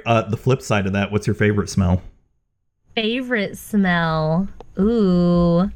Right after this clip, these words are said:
Speaker 2: I like lavender.
Speaker 1: That's a good
Speaker 2: Lavender's
Speaker 1: one.
Speaker 2: really pretty.
Speaker 1: That is a good one.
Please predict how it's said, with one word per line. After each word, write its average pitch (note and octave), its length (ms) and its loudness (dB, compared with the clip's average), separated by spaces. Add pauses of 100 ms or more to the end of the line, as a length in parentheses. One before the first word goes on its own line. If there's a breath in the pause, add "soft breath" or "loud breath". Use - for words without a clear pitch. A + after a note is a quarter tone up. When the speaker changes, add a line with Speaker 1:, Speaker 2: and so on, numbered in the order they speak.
(1120)
Speaker 2:
I B3+ 1000 0
like C4+ 240 -6
lavender. E3+ 720 0 (680)
Speaker 1:
That's F3 180 0
a A3 60 0
good A2 140 2
Speaker 2:
Lavender's G2+ 80 2
Speaker 1:
one. G#2+ 100 2
Speaker 2:
really D#3+ 240 -4
pretty. E3 500 -2 (280)
Speaker 1:
That F#2+ 100 -2
is C3+ 160 2
a - 40 0
good F#2 180 0
one. F#2 220 0